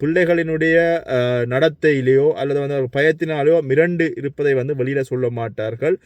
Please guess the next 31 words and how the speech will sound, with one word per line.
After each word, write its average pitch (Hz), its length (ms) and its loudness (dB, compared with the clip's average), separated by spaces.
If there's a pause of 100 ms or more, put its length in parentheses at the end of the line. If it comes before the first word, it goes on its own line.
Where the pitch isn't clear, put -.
(240)
நீங்க 127 160 -2
இந்தந்த 190 380 2
விஷயங்கள் 170 440 -2
உங்களோட 160 180 -2 (120)
பிள்ளைகள்ல 151 560 0
இருக்கு 151 500 -2
அப்படின்னு 131 320 -2
சொல்லி 120 240 -10
சொன்னா, 120 220 -10
உங்களோட 127 140 -6
பிள்ளையை 135 440 -2 (440)
நீங்க 117 220 -4
விசாரிக்க 143 560 0
வேண்டிய 127 320 0
பொறுப்பு 135 600 -2
உங்களுக்கு 123 500 -2
இருக்கிறது. 110 460 -2 (300)
அதாவது 156 320 4
வந்து, 160 540 0 (300)
திடீர் 175 420 4
நடத்தை 156 420 -2
மாற்றமாக, 143 720 -2
அதாவது 139 240 -2
உங்களுடைய 139 340 -2
பிள்ளை 156 280 0
வந்து 143 460 -2
அமைதியாக 143 680 -2
இருக்கிறது 135 600 -2
அல்லது 127 320 -2
வந்து 127 280 -4
உங்களோடு 139 500 0